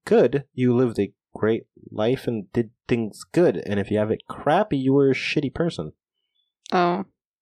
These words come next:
Speaker 2: That's a Christian thing?
Speaker 1: No. The idea that Earth will be hell or the afterlife is
Speaker 2: Oh.
Speaker 1: Earth at some point.
Speaker 2: Mm-hmm.
Speaker 1: And the pessimist theory is this is the afterlife. So those two
Speaker 2: Oh.
Speaker 1: ideas cross at that point.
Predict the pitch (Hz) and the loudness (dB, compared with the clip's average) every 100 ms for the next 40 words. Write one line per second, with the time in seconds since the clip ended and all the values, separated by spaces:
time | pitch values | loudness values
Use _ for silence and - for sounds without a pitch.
0 | _ _ _ - 208 - 254 - 202 - | _ _ _ -4 -2 -2 -4 -2 -2 0
1 | 285 294 311 302 311 _ _ _ _ _ | 0 2 2 2 2 _ _ _ _ _
2 | _ _ 117 117 113 113 110 117 143 98 | _ _ -8 -6 -6 -6 -2 0 2 2
3 | 95 110 - - _ _ 107 113 104 101 | 2 -2 -8 -20 _ _ 0 2 4 2
4 | 95 131 143 113 98 - 127 123 113 - | 2 2 4 2 0 2 2 4 2 0
5 | 107 98 92 90 92 139 135 107 - 107 | 0 0 0 -2 0 2 4 2 2 0
6 | 101 95 95 107 123 135 120 101 92 92 | 0 -2 -6 -2 -2 0 0 2 0 -2
7 | - 113 233 220 131 127 - - 101 - | -2 0 2 4 4 4 2 -4 -6 -4
8 | 95 - 92 87 101 - _ _ - 214 | -6 -4 -4 -2 -4 -8 _ _ 2 4
9 | 202 226 - - 110 107 101 - 123 110 | 4 0 -6 -4 -2 0 0 0 2 2
10 | 110 - - 143 131 98 101 92 - - | 0 -2 0 2 4 2 2 0 -4 -14
11 | _ - 110 113 92 104 104 104 80 57 | _ -4 -2 0 0 2 0 0 -4 -6
12 | - - - 110 98 226 220 226 226 226 | -10 -16 -6 -2 2 4 4 6 6 4
13 | 220 214 202 113 95 87 - - 87 - | 4 4 4 4 2 -2 -4 -4 -4 -4
14 | 85 - - - | -8 -10 -12 -14